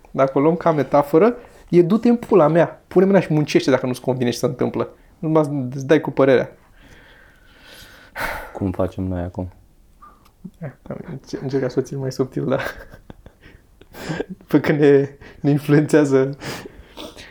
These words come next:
Speaker 1: Bun, o, din nou, o metaforă vizuală, fără text. Um,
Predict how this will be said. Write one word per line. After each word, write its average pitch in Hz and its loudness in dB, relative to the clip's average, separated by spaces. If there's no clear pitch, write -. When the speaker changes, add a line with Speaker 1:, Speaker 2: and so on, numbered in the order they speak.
Speaker 1:
Bun, 120 2
o, 131 0
din 139 0
nou, 135 2
o 120 0
metaforă 123 0
vizuală, 120 -2
fără 131 0
text. - -8
Um, 117 -6